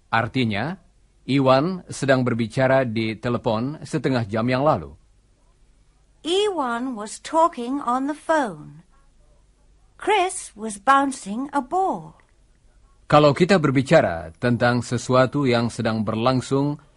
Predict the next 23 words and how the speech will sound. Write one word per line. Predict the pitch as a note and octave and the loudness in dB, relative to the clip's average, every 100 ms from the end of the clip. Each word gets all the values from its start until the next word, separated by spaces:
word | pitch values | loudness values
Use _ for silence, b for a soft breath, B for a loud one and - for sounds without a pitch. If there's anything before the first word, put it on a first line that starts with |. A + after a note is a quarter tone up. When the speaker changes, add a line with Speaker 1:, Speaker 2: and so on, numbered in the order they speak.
| b _ | b _
Speaker 1:
pada | A2+ B2 | 0 0
suatu | A#2+ A#2+ G#2+ | 0 -2 -2
saat | A2 D3+ C#3 G#2+ | -2 2 2 0
tertentu | A2+ A#2 A2+ G#2+ B2+ | -4 -2 -2 0 -2
di | F#2 G#2 | -2 0
waktu | A#2 A2+ A2+ | 0 0 -2
yang | G#2 F#2+ | -4 -4
lalu, | E2+ G2 F#3 - _ _ _ _ _ _ _ | -6 -6 -8 -12 _ _ _ _ _ _ _
kita | - C3 C3+ | -4 2 4
ubah | C#3 D3+ D#3+ | 4 4 4
bagian | A#2+ B2+ B2 | 4 4 2
pertama | A#2 A2+ - B2 B2 B2+ C3 | 0 -4 0 2 2 2 0
dari | A2+ A2+ | 0 0
kata | G#2 A2 G2+ | -2 -4 -4
kerjanya. | - A2 C3+ F#2+ C#2 - _ _ _ _ _ _ | -6 -2 -2 -2 -8 -18 _ _ _ _ _ _
Coba | - D3+ D3+ | 0 4 6
dengarkan. | C#3+ A#2 G2+ D#2+ - _ _ _ _ _ _ _ _ _ _ | 4 2 -4 -10 -14 _ _ _ _ _ _ _ _ _ _
Speaker 2:
He | - E4+ E4+ C#4 D4+ - | -4 -2 0 0 -2 -4
is | A3 G#3+ - - | -8 -8 -10 -4
talking | E4 F4+ G4+ A#3 G3+ G#3+ C4 D#4 | 0 0 0 -6 -8 -6 -6 -4
now. | C#4 D4+ D4+ G3+ D3+ - - _ _ _ _ _ _ _ _ _ _ _ _ _ _ | 0 2 2 0 -4 -16 -20 _ _ _ _ _ _ _ _ _ _ _ _ _ _
He | - C4+ C4+ | -8 -4 -2
was | B3+ D4+ F#4+ A4+ - | 2 6 6 4 0